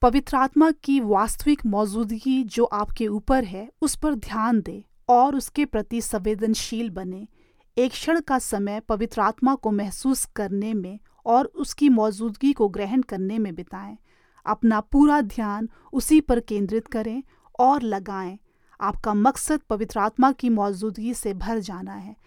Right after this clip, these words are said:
जो शब्द आप बोलते हैं, उनका इतना अधिक महत्व नहीं है जितना कि पवित्र आत्मा पर ध्यान केंद्रित करना और पवित्र आत्मा से विचार विमर्श करना महत्वपूर्ण और ज़रूरी है।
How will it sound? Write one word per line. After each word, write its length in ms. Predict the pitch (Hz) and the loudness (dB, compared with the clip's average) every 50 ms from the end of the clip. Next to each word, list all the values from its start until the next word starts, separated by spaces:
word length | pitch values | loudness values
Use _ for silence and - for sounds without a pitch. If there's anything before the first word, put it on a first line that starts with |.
| _ _ _ _ _ - | _ _ _ _ _ 0
जो 120 | - 220 | 0 0
शब्द 380 | 220 - - - 294 285 247 - - | 0 0 0 0 0 0 0 -4 -6
आप 160 | 247 233 226 196 | -4 -4 -4 -4
बोलते 440 | 180 196 196 208 220 202 - 254 | -2 -2 -2 -2 -2 -4 -6 -6
हैं, 260 | 247 233 233 240 254 262 _ _ _ _ _ _ _ | -4 -4 -6 -8 -10 -12 _ _ _ _ _ _ _
उनका 340 | - 254 247 - - 240 247 - | 2 2 2 2 0 -4 -4 -2
इतना 320 | - 233 - - 269 285 269 | -6 -4 0 2 2 4 2
अधिक 280 | 220 196 262 285 - | 0 2 0 0 2
महत्व 380 | 233 214 208 202 254 - - 233 | 2 0 0 -2 -6 -6 -2 -2
नहीं 380 | 208 202 208 190 247 285 294 | -2 -2 0 6 8 8 8
है 240 | 226 208 190 208 226 | 8 4 -6 -10 -10
जितना 360 | 190 - 220 - - 226 214 | -8 -8 -8 -6 -4 -6 -6
कि 160 | 214 214 226 202 | -6 -6 -10 -8
पवित्र 360 | - 226 202 202 214 240 214 | -6 -6 -6 -6 -6 -6 -6
आत्मा 360 | 180 190 214 - 233 254 247 | -6 -6 -4 -2 -2 -2 -2
पर 240 | 240 - 196 196 - _ _ _ _ _ - | -2 -6 -12 -12 -14 _ _ _ _ _ -10
ध्यान 340 | 202 - - 220 226 254 262 | -10 -6 -2 0 4 4 4
केंद्रित 460 | 247 - 214 208 202 196 208 226 - | 4 2 -2 -2 -2 -2 -2 -4 -6
करना 440 | - - 190 170 175 185 185 202 226 _ _ _ _ _ _ | -8 -10 -8 -8 -6 -8 -8 -10 -14 _ _ _ _ _ _
और 280 | - 240 226 240 285 285 | 0 4 4 4 4 2
पवित्र 380 | - - 233 196 240 240 240 214 | -2 -2 -2 -2 -2 -6 -4 -4
आत्मा 360 | 185 202 - _ - 247 254 | -4 -4 -4 _ 0 0 0
से 240 | - - 208 196 190 | 0 -2 -6 -6 -6
विचार 460 | 185 202 202 - 240 208 208 233 220 | -6 -8 -8 -6 -4 -2 -2 -2 -2
विमर्श 440 | 202 214 202 202 208 226 - - - | -4 -4 -4 -2 -4 -6 -8 -8 -12
करना 440 | - 220 190 180 180 185 196 214 - _ _ _ _ _ - | -12 -12 -10 -8 -10 -10 -12 -16 -18 _ _ _ _ _ 0
महत्वपूर्ण 580 | 214 226 240 - - 247 226 - 247 247 262 247 - | 0 0 0 0 -4 -6 -2 2 4 6 6 6 4
और 120 | 226 214 | -2 -4
ज़रूरी 500 | 214 185 196 196 196 202 202 196 208 185 | -4 -4 -6 -8 -6 -8 -8 -8 -10 -12
है। 180 | 175 180 202 | -12 -16 -20